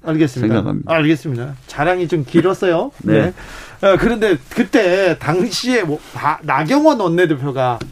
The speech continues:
Speaker 1: 카운터
Speaker 2: 음.
Speaker 1: 파트너였어요.
Speaker 2: 네.
Speaker 1: 그런데 홍영표 너무 신사여서 점잖아가지고 좀 끌려다녔다 이런, 이런 얘기도 있었어요.
Speaker 2: 글쎄요.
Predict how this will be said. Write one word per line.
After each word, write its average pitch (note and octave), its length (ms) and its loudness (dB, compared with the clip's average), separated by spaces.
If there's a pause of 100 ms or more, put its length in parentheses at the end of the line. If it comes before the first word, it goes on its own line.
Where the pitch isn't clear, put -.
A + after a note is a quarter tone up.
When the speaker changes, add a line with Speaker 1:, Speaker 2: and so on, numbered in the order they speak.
(140)
Speaker 1:
카운터 G3+ 280 0
Speaker 2:
음. F3 40 -4
Speaker 1:
파트너였어요. D3 1040 0
Speaker 2:
네. A2+ 260 4 (140)
Speaker 1:
그런데 G#3 640 0 (200)
홍영표 B3+ 600 0
너무 C4 440 -2 (340)
신사여서 A#3+ 640 0
점잖아가지고 G3 1080 0
좀 G3+ 200 -8
끌려다녔다 C4 600 -2
이런, F#3 420 -2 (240)
이런 A3+ 260 0
얘기도 E3 280 -2
있었어요. B2+ 720 -2 (880)
Speaker 2:
글쎄요. A2 440 2